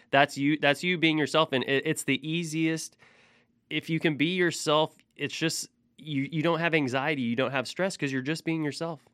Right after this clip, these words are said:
You know what I mean? It's just, you're being who you are. And, you know, and sometimes it takes work if you're a coach, 'cause you're having to lead people, but it's, it's just, I, I've always kinda likened you as just somebody that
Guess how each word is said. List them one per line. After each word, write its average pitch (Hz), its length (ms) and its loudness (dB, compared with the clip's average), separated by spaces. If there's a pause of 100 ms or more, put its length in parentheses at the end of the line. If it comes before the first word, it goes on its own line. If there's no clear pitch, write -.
(200)
You 120 80 0
know 127 60 2
what 131 60 2
I 127 40 0
mean? 131 200 -4
It's 120 220 -6
just, 131 380 -2 (200)
you're 123 140 0
being 123 380 -2
who 143 120 -2
you 151 260 -2
are. 131 320 2
And, 107 420 -4
you 127 100 -6
know, 120 300 -6
and 127 120 -2
sometimes 185 360 2
it 175 80 -10
takes 180 240 -4
work 143 200 -2
if 160 80 -10
you're 143 140 -4
a 127 40 -8
coach, 120 280 -2
'cause 127 140 -6
you're 113 100 -2
having 117 200 -2
to 104 60 -4
lead 113 280 -4
people, 127 320 -4
but 120 280 4 (300)
it's, - 300 -8
it's 131 280 -2
just, 135 380 -2 (420)
I, 135 460 4
I've 131 320 2
always 151 320 2
kinda 151 200 0
likened 127 420 4
you 131 160 2
as 110 100 2
just 110 260 -4
somebody 123 420 0
that 110 280 0